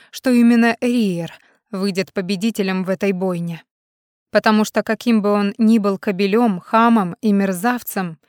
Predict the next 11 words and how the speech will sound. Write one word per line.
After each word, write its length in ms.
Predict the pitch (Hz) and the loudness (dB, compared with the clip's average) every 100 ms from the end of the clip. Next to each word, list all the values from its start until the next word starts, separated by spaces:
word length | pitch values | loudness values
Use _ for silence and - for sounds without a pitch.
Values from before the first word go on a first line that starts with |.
| _ | _
и 100 | 240 | -4
так 240 | 220 208 180 | 0 2 4
далее 300 | 226 202 190 | 4 4 0
и 20 | |
тому 240 | 208 196 | -2 -2
подобное 560 | - 185 220 208 185 180 | 0 0 0 0 -2 -2
до 120 | 185 | -4
бесконечности, 1000 | 180 - 208 196 247 - 185 160 - 175 - - - _ | -4 -2 0 2 0 -2 -8 -8 -10 -10 -12 -20 -20 _
если 380 | 220 269 247 254 | -2 0 2 2
он 180 | 254 233 | 2 2
проиграет, 800 | 226 233 202 254 277 202 - | 0 0 0 0 0 -2 -4